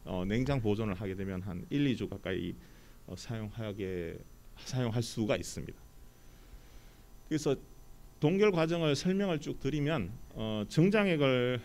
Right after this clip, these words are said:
어, 조정을, 어, 정장액을 제거를 한 다음에 원심 분리를 통해서, 어, 상층액을 제거한 다음에 펠렛을 다시 그 재부유시키는 과정이 필요하고요.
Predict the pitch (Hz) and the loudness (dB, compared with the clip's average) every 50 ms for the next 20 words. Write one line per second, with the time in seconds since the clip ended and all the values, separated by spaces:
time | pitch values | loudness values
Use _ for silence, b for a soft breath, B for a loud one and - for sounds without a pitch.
0 | - - 120 107 104 107 104 101 101 98 - - - - - - - - - 139 | -6 -4 -2 0 0 0 0 0 -2 -4 -6 -10 -18 -18 -20 -18 -12 -2 2 4
1 | 143 165 160 156 135 131 120 113 113 107 107 104 101 98 - - - 98 98 95 | 4 4 4 2 0 2 2 2 2 2 2 2 0 -2 -4 -4 -2 0 0 0
2 | 95 90 - - - - - - 151 180 208 202 190 175 151 131 120 113 127 139 | -2 -4 -6 -12 -18 -8 0 2 4 4 6 4 4 4 4 4 4 4 4 6
3 | 135 120 104 92 87 - - 135 123 127 160 147 139 113 117 104 101 104 127 123 | 6 4 4 2 0 2 4 4 4 6 4 2 2 0 0 -2 0 0 0 0
4 | 107 95 101 127 135 120 95 101 107 104 135 139 135 165 170 160 147 139 127 120 | 0 0 2 0 0 2 2 2 2 2 2 2 2 2 2 4 4 4 4 2
5 | 113 113 - 120 113 110 107 110 135 143 165 190 B B B B B B B B | 2 2 0 0 0 0 0 2 2 2 2 0 B B B B B B B B
6 | B B B B B - - 101 107 107 - 156 160 156 180 175 156 135 120 120 | B B B B B -10 -8 -6 -4 -2 0 0 0 2 2 2 2 4 4 4
7 | 107 - 117 120 127 131 127 139 135 131 120 123 117 113 117 135 131 120 117 113 | 4 4 4 4 4 4 4 4 4 4 4 2 2 2 2 2 2 2 2 2
8 | 117 175 185 180 151 - - 117 104 127 127 131 - - 127 110 113 107 104 98 | 2 4 4 4 4 2 0 0 0 0 -2 -2 0 2 2 4 4 4 2 2
9 | - - - - 110 98 98 95 95 95 95 95 98 98 - - 131 127 151 156 | 0 -4 -8 -6 -4 -4 -2 -2 -2 -2 -2 -4 -4 -4 0 6 8 8 8 8
10 | 185 202 196 175 - 165 - - 139 120 113 107 104 101 98 - 90 92 101 113 | 6 6 6 4 4 0 -2 -2 -2 0 0 0 -2 -2 -2 0 -2 0 0 0
11 | 113 104 98 92 - - 113 104 101 95 87 90 98 127 175 | 0 0 -2 -2 -2 -4 -4 -2 -2 -2 0 0 0 0 0